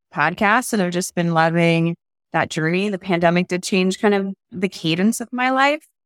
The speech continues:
So that's why about a year ago, I relocated back to the U S to have more of a home base. And yeah, that's, it's, it's been bright and beautiful and messy and stunningly uncomfortable. You know, entrepreneurship is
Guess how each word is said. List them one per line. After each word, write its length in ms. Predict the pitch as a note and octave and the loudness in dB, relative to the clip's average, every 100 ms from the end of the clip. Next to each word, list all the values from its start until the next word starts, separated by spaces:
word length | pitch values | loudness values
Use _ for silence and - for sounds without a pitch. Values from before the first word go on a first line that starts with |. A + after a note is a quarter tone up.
| _ | _
So 160 | - F3+ | -6 0
that's 360 | F3 E3+ - | 2 0 -6
why 260 | F#3 E3+ E3 | 0 2 2
about 440 | E3 E3+ E3 E3 | 0 0 2 2
a 40 | D#3+ | 0
year 320 | D#3+ E3+ E3 | 0 2 4
ago, 240 | E3+ E3 | 2 2
I 100 | D#3+ | 2
relocated 800 | D#3+ E3 D#3+ D#3 D#3+ E3 D#3+ D3+ | 0 0 0 -2 -2 -4 -4 -2
back 200 | D3 D3 - | -2 -4 -6
to 100 | E3+ | -12
the 140 | D#3 | -10
U 220 | D#3 D3 D3 | -10 -10 -10
S 480 | D3 G3 - - _ | -8 -10 -12 -16 _
to 80 | - | -12
have 180 | D#3+ D#3 | -4 0
more 200 | D#3 D3 | 2 2
of 100 | D3 | 0
a 80 | D3+ | -2
home 300 | D#3 D#3+ D#3+ | 2 2 0
base. 560 | D3 D3+ A3 - - _ _ _ _ - | -4 -4 -6 -8 -16 _ _ _ _ -4
And 480 | E3+ E3+ E3+ E3+ - _ | 0 2 0 -2 -8 _
yeah, 180 | A#3 D#4 E4 _ _ _ - | 0 0 0 _ _ _ -2
that's, 260 | G#3+ G3 - | -2 -2 -2
it's, 300 | - G3+ - - | -2 -2 -6 -2
it's 200 | G3+ - | -2 0
been 160 | G3+ | 0
bright 260 | F#3+ F#3+ G#3+ | 4 4 4
and 100 | G#3 | 2
beautiful 540 | F3+ F#3 G3+ A#3 A3+ | 4 2 2 2 2
and 200 | A3+ G3 | 4 4
messy 560 | E3+ G#3 - A#3+ A#3+ B3+ | 2 0 -2 0 4 4
and 220 | - F#3+ - _ _ - | 4 0 -2 _ _ -20
stunningly 680 | - - A3 A3+ A3 F3+ C#3+ | -10 2 4 6 6 4 2
uncomfortable. 840 | C#3 D#3 D3+ - C#3+ A#2 - G#3+ | -2 -4 -6 -4 -4 -2 0 4
You 100 | A3 | 4
know, 140 | D3 | 4
entrepreneurship 1040 | C#3+ E3+ F#3+ G#3+ - F#4+ D#3 F3 F3+ - - | 4 2 0 0 2 2 0 0 0 -2 -2
is 260 | F3 G3 | -4 -4